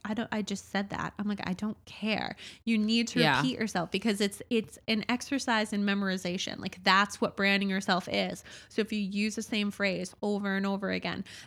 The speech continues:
Speaker 1: then customers or clients, you're gonna be like, "Okay, that's the girl who does,"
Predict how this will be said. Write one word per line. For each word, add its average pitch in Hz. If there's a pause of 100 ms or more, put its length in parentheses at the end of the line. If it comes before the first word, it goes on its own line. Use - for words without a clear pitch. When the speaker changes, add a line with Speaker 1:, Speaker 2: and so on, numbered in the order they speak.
Speaker 1:
then 208
customers 202
or 196
clients, 196
you're 196
gonna 196
be 190
like, 175
"Okay, 254
that's 190
the -
girl 196
who 202
does," 185